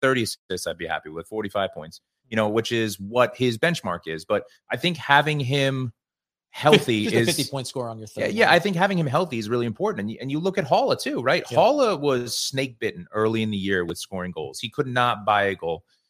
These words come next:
Speaker 1: You know, if, as, as Devils fans going back and looking at the first half of that year, I can't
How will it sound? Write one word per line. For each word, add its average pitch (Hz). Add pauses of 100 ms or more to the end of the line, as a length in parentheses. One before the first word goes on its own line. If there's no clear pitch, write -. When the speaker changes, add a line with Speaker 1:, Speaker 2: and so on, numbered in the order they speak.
(140)
Speaker 1:
You 113
know, 107
if, 104
as, 113
as 117
Devils 127
fans 113
going 120
back 113
and 107
looking 113
at 101
the -
first 113
half 107
of -
that 95
year, 98
I 110
can't 151